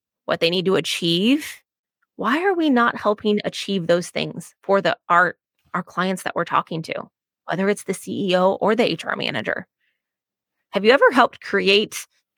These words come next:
office profiles, opportunity alerts for social profiles, case studies, boardroom presentations? Because you have such amazing insight to this industry, there is no one better to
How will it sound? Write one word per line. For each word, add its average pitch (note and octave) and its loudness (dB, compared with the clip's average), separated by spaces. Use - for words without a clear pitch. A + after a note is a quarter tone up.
office E3+ 0
profiles, E3+ 0
opportunity F3+ -2
alerts F3+ 0
for - -6
social - 0
profiles, D#3+ 0
case A#3+ 2
studies, A3+ 4
boardroom A3 4
presentations? A3 0
Because A3+ 4
you B3 6
have B3 2
such A3+ -2
amazing F#3+ -2
insight F#3+ -4
to F#3+ -4
this F#3 -2
industry, A3+ 0
there A3+ 0
is G3+ 0
no F#3 2
one G3 0
better E3+ 0
to D#3+ -2